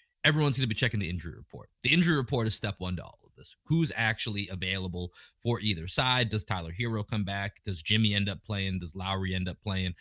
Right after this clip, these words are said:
on the Celtics side? W-, we know Rob's game to game, basically. Marcus Smart, we expect to come back, but we don't know, like, because there's such little time off, we don't know how these injuries are reacting. Are they swelling?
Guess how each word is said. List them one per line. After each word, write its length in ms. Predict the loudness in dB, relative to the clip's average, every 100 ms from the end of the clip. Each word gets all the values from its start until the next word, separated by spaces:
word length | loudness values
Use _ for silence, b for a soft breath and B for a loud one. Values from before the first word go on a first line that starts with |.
| B B
on 140 | -2
the 60 | 0
Celtics 420 | 0 -2 -2 -6
side? 320 | -2 0 0 -2 b b _ -6
W-, 140 | -6 0
we 140 | 4 6
know 160 | 6
Rob's 420 | 6 4 4 2 -2 _ 0
game 240 | 4 6 6
to 80 |
game, 340 | 4 6 6 6
basically. 640 | 2 0 0 0 0 2
Marcus 360 | 4 2 2 2
Smart, 340 | 4 2 2
we 100 | 2
expect 440 | 2 2 0 -2 -2
to 60 |
come 160 | 0 4
back, 220 | 4 2
but 60 | 4
we 60 | 2
don't 140 | 4
know, 120 | 0 -2 -4
like, 220 | 0 0 B B
because 300 | 4 4 4
there's 180 | 2 4
such 260 | 2 2
little 200 | -2 -2
time 280 | -2 -4 0
off, 240 | 2 2
we 60 | 2
don't 140 | 2
know 80 | 2
how 140 | 2 0
these 160 | 0
injuries 460 | 2 2 2 0 -2 0
are 160 | 0
reacting. 560 | 0 -6 -4 -6 -8 -16 -16
Are 80 | -18
they 120 | -10
swelling? 640 | -8 -2 -2 0 -4 -12